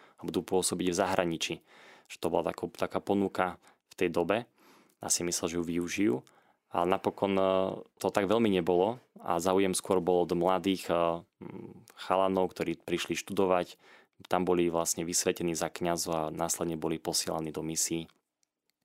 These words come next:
Takže tiež, a svätý Arnold Jansen je v-, je krásny v tom, že ako naozaj vkladal všetko do Božej vôle, veľa, veľa sa modlil a nakoniec, e,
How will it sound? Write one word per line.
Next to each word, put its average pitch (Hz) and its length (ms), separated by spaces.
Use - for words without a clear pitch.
Takže 92 240
tiež, 98 220
a 92 200
svätý 117 280
Arnold 95 240
Jansen 90 400
je - 80
v-, - 40
je - 80
krásny 90 400
v - 80
tom, 82 240
že - 80
ako 82 240
naozaj 82 480
vkladal 87 320
všetko - 240
do 87 120
Božej 95 320
vôle, 87 440
veľa, 85 480
veľa 87 240
sa 90 160
modlil 87 640
a 82 120
nakoniec, 85 720
e, 85 40